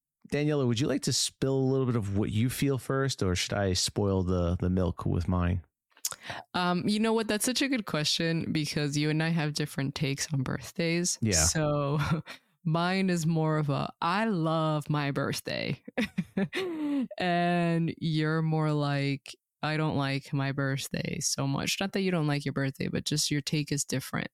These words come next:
Speaker 2: Um, so I guess we could flip a coin.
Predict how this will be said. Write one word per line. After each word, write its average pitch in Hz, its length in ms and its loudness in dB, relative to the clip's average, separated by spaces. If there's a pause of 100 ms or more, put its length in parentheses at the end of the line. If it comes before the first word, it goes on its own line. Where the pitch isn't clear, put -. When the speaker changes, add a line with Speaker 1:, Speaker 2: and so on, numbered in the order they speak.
(580)
Speaker 2:
Um, 170 680 2 (840)
so - 160 0
I 180 80 2
guess 175 240 2
we 208 80 0
could 220 140 -2
flip - 240 -2
a 160 60 0
coin. 160 600 2